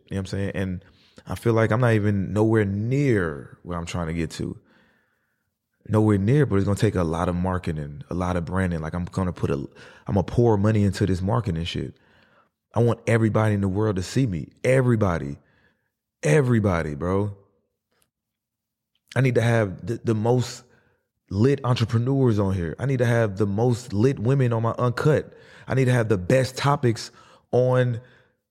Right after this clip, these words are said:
my late night special. That, that, that's my marketing scheme, right? Then when it comes to me dressing, when I'm on Instagram, like,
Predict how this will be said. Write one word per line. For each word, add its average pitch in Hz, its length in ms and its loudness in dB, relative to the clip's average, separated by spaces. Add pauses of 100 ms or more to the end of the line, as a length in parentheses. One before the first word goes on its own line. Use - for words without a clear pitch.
(260)
my 123 240 2
late 123 240 2
night 123 200 2
special. 110 600 -2 (3250)
That, 123 280 0
that, 117 180 0
that's 127 200 2
my 127 120 2
marketing 110 460 0
scheme, 87 440 -4 (680)
right? 120 280 2
Then 120 300 2
when 117 100 2
it 117 80 0
comes 120 200 0
to 117 80 0
me 117 100 4
dressing, 120 340 2
when 120 100 2
I'm 123 120 2
on 117 140 2
Instagram, 120 500 0
like, 107 180 2